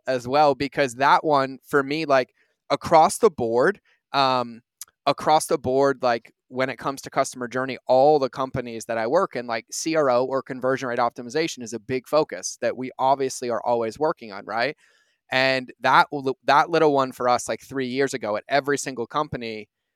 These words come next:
was the biggest one. So for everybody listening, I, I also want to give some weight to what Eric said, but when it comes to why people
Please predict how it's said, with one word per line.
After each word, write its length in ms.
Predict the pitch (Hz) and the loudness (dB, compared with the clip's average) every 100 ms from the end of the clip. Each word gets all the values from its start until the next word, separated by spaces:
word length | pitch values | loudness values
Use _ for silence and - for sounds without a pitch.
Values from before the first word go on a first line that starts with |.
| _ | _
was 300 | 123 127 120 | 0 0 0
the 100 | 127 | -4
biggest 360 | 131 123 120 | -4 -4 -6
one. 220 | 139 131 117 | -4 -6 -4
So 180 | 123 | -6
for 140 | 120 139 | -2 0
everybody 340 | 160 185 147 | 0 0 -2
listening, 520 | 127 135 - 127 117 - | -2 -4 -4 -8 -10 -8
I, 100 | 117 - | -8 -2
I 100 | 127 | 0
also 320 | 131 151 - | 2 2 0
want 260 | 131 131 110 | -2 -4 -6
to 80 | 123 | -8
give 200 | 127 113 | -8 -8
some 180 | 123 110 | -12 -8
weight 280 | 123 131 - | -6 -6 -8
to 100 | 120 | -8
what 140 | 113 | -8
Eric 300 | - 113 110 | -6 -6 -6
said, 260 | - 123 113 | -6 -6 -4
but 140 | 110 | -6
when 120 | 101 120 | -8 -10
it 120 | - | -10
comes 340 | - 160 170 | -6 -6 -6
to 360 | - 139 127 117 _ _ _ _ | -8 -4 -4 -6 _ _ _ _
why 560 | 120 120 123 143 165 151 | -6 0 2 4 2 -2
people 600 | - 131 120 120 113 | -10 -8 -4 -2 -2